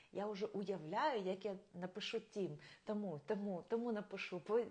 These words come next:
і вони за мене реально порадіють, бо вони теж ж грибуться до своїх якихось цілей. І от саме не оточ-, от я проти, я ж кажу, такої, типу, знаєте, сектантського двіжа,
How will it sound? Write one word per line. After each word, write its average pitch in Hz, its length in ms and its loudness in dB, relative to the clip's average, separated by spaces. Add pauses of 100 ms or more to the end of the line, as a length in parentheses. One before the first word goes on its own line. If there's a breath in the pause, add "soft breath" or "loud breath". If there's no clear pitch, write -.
(120)
і 226 80 2
вони 247 220 2
за 269 80 -2
мене 269 240 -2
реально 262 360 -2
порадіють, 233 500 0
бо 175 120 0
вони 226 200 0
теж 262 260 2
ж 190 180 -2
грибуться 196 560 0
до 180 120 -6
своїх 185 380 -4
якихось 180 420 -8
цілей. - 500 -8 (680 loud breath)
І 208 360 2
от 190 200 -4 (720)
саме 220 440 0
не 208 320 -2
оточ-, 262 800 2
от 196 300 -2
я 233 220 0
проти, 254 360 2
я 175 40 -2
ж - 80 -10
кажу, 160 220 -4
такої, 160 360 0 (160)
типу, - 180 -8
знаєте, 220 320 -4
сектантського 160 840 -6
двіжа, 147 480 -4